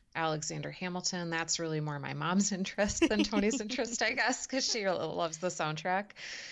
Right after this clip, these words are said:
So I just was familiar with the books, and they are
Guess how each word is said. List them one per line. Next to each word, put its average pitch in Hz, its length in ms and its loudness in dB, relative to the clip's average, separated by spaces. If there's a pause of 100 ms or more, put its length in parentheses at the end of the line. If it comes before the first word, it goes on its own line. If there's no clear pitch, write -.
(140)
So 165 360 0
I 214 140 2
just 220 200 -8
was 240 180 -6
familiar 220 420 -4
with 208 160 -6
the 214 80 -8
books, - 520 -4
and 170 440 -6
they 175 260 0
are 160 640 -2